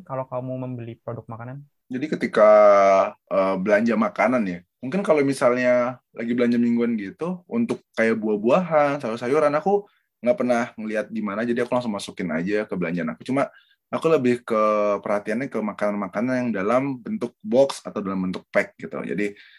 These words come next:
Speaker 2: ketika aku beli sesuatu, aku selalu melihat komposisinya, karena di setiap makanan itu kan, eh, di balik boxnya itu ada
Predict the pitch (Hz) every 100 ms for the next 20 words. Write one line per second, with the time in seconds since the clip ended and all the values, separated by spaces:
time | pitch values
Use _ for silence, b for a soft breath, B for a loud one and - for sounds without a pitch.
0 | B - 104 101 95 95 98 - 95 90
1 | 165 165 160 - 135 - 104 101 95 98
2 | 92 92 90 - 87 101 127 135 123 110
3 | 151 175 b b b _ - 131 135 135
4 | 127 139 131 131 135 135 - 214 214 -
5 | _ _ _ 123 127 123 123 117 120 123
6 | - 120 - 127 120 180 120 104 98 95